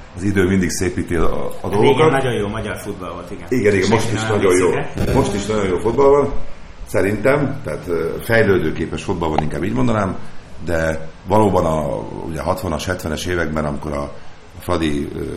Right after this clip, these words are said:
Speaker 1: uefa kupát nyer, a, a, a, az Újpest bekkelő döntőket játszik, akkor persze más volt a, a dolog. Na, és akkor ő M B kettes focista volt leginkább vidéken, ezért nagyon,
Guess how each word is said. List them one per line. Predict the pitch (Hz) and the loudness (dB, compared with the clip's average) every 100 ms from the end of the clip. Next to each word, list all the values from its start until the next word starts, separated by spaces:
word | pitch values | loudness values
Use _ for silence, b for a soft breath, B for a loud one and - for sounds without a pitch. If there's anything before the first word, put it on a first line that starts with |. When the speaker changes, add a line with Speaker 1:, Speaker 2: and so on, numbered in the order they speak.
| - - | -6 -2
Speaker 1:
uefa | 101 101 | -2 -2
kupát | 87 78 76 73 | -4 -2 -2 -2
nyer, | 78 71 71 | -4 -4 -4
a, | 69 67 67 - B B B - - | -6 -6 -8 -12 B B B -20 -14
a, | - 69 67 67 65 64 - - - - | -10 -8 -6 -6 -6 -10 -12 -14 -12 -10
a, | 50 53 - - | -12 -12 -14 -10
az | 90 | -2
Újpest | 95 - 71 | 0 0 -2
bekkelő | 80 85 95 85 | -2 0 0 0
döntőket | 80 80 78 71 69 | 0 -2 -4 -4 -2
játszik, | 87 - 87 | -2 -2 -4
akkor | 80 - - | -6 -8 -8
persze | 82 - 76 | -8 -6 -4
más | 78 - | -4 -6
volt | 80 67 | -8 -8
a, | 67 67 - - | -8 -10 -14 -18
a | - - | -16 -6
dolog. | 123 147 - B B B B | 0 2 0 B B B B
Na, | 131 107 | 0 2
és | 104 | 2
akkor | 110 | 4
ő | 113 135 | 6 6
M | 123 | 4
B | 107 | 4
kettes | 98 95 | 0 -2
focista | 101 - - - | -2 -2 4 4
volt | - - 104 | 6 4 2
leginkább | 95 85 71 71 | 0 0 -4 -2
vidéken, | 113 147 143 123 - B B B | 0 0 0 -2 -4 B B B
ezért | 151 135 143 | -2 0 4
nagyon, | 131 95 87 | 4 4 2